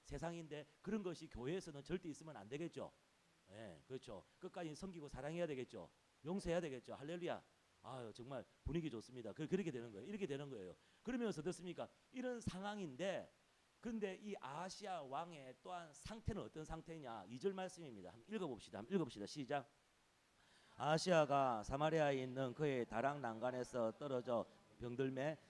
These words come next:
사자들을 보내어 그에게 이르되, "가서 에그론의 신 바알세불에게 이 병을 낫겠느냐 물어보라." 하니라. 예, 지금 어떻습니까? 모압이 지금 배반한 지금 상황입니다. 거기에다가 아시아 왕은 어떻습니까?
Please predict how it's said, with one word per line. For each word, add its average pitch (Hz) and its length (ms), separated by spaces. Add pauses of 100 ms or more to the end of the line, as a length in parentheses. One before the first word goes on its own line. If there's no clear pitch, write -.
사자들을 139 600
보내어 120 520
그에게 131 360
이르되, 110 420 (220)
"가서 139 400
에그론의 131 600
신 117 260
바알세불에게 127 1120 (240)
이 147 160
병을 131 340
낫겠느냐 127 680
물어보라." 127 640 (140)
하니라. 110 600 (160)
예, 117 280 (240)
지금 220 260
어떻습니까? 160 640 (300)
모압이 196 400
지금 175 220
배반한 165 440
지금 160 220
상황입니다. 139 680
거기에다가 156 840
아시아 175 280
왕은 143 220
어떻습니까? 127 560